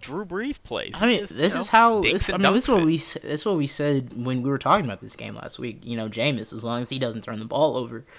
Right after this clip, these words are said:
Speaker 2: they should get out of here with a pretty, you know, solid win, in which the Saints did. I will say, though, Taysom Hill did get, uh, he did have two touchdowns on the ground, so
Speaker 1: Yeah,
Speaker 2: that's a
Speaker 1: fifty-one yards
Speaker 2: dynamic
Speaker 1: rushing.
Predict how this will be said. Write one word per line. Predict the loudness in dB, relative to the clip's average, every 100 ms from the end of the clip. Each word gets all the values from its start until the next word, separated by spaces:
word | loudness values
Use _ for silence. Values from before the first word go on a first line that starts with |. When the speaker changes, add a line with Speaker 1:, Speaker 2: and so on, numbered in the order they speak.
| -20 -14 -6
Speaker 2:
they | -6
should | -4 -6
get | -2
out | -2 -2
of | -4
here | -6
with | -6 -10 -8
a | -8 -8 -12 _
pretty, | -6 -4 -2 -4 -10 -16
you | -14
know, | -12
solid | -6 -2 -2 -2
win, | -2 0 0
in | -4 -10
which | -10
the | -12
Saints | -12 -12 -12 -6
did. | -2 -2 -4 -14 -20 -14 0
I | 4
will | 8 6
say, | 6 4
though, | 4 0
Taysom | 0 -2 0 -2
Hill | -2 -2
did | -4 -4
get, | -6 -6 -8
uh, | -8 -6
he | -4
did | -2 0
have | -2
two | -4
touchdowns | -6 -6 -4 -6 -6
on | -8
the | -8
ground, | -8 -8 -8 -10
so | -10 -8 -8 -10 -10
Speaker 1:
Yeah, | -2
Speaker 2:
that's | -2 2
a | 2 4
Speaker 1:
fifty-one | 2 2 2 4 4
yards | 2
Speaker 2:
dynamic | 2 -2
Speaker 1:
rushing. | -6 -12